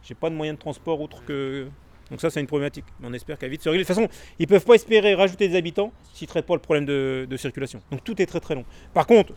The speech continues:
ce que nous montre, et tous les projets qui sont écrits, d'où les permis de construire sont déposés, ça va avancer.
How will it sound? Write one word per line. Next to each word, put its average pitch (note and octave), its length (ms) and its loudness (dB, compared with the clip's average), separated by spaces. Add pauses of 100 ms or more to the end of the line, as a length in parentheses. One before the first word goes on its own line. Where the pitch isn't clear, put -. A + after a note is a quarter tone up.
ce - 80 -16
que - 80 -2
nous E3 100 4
montre, G3 320 4
et C#3 80 -6
tous G3+ 140 -4
les G#3+ 100 2
projets G3+ 280 2
qui F3 120 -10
sont D#3+ 180 -4
écrits, F3+ 380 -4 (320)
d'où B2 80 -8
les C3 80 -2
permis F#3 180 0
de - 60 -8
construire F3+ 260 -6
sont D#3+ 100 -6
déposés, D3+ 520 -2
ça - 180 -4
va C#3 140 0
avancer. C3+ 320 -6